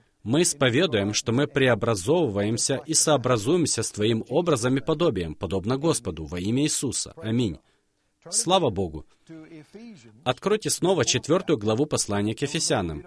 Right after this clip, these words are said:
и мы прочитаем наше место Писания. Послание к Ефесянам четыре одиннадцать, в нем говорится: «И Господь поставил одних апостолами, других пророками, иных евангелистами, иных пастырями и учителями.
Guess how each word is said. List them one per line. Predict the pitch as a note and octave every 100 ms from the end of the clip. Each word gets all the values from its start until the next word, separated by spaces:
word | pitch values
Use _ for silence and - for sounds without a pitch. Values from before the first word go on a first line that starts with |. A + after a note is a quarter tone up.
| -
и | -
мы | C3+ D#3+
прочитаем | C3+ - A2+ C#3 D3+
наше | A2+ - F#2
место | F#2+ - A2+
Писания. | C#3 - B2 F2+ D#2 - F#3+ F3+ E3+ F#3 - G#3
Послание | - - F#3 F#3+
к | -
Ефесянам | D3 C3+ - D#3 D3
четыре | - A#2 D3+ C#3+
одиннадцать, | G2+ G2 C#3+ - D3 - B2 D#3 F3
в | A2+
нем | G2+ D#3+
говорится: | D#3 D3 C#3+ A2+ - D#2 - _
«И | -
Господь | C#3 D#3+ G#3+ G3
поставил | D3 - D#3 D3
одних | B2 A#2 C3
апостолами, | G2+ - E3+ D#3+ D3+ C#3 C3
других | B2+ C3+ F3+ -
пророками, | - G#2 C#3 E3 B2+ A#2+ A#2 _ _ _ D#3 D3
иных | D3+ F3 G3+ A#2
евангелистами, | A#2+ A#2 G2 A2 E3+ - B2 A#2
иных | D3 -
пастырями | B2+ - G2+ G2+ G#2+
и | A#2
учителями. | A2+ C#3 D#3 D#3 G#2 D#2+